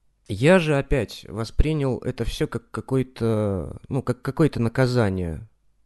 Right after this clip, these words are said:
То есть для того, чтобы, условно, мне стали опять доверять, чтобы меня пустили домой, и у меня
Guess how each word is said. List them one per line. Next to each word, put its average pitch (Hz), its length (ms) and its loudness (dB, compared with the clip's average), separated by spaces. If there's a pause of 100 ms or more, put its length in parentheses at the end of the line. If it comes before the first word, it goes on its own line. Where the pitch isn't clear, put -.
(160)
То 117 100 -4
есть 101 160 -4
для 117 120 0
того, 135 300 2
чтобы, 104 640 -2
условно, 113 880 0 (580)
мне 127 360 2
стали 120 320 0
опять 120 340 2
доверять, 139 460 0
чтобы 113 280 -8
меня 123 200 2
пустили 117 440 0
домой, 117 480 2
и 107 520 -6
у 110 100 -2
меня 113 400 -2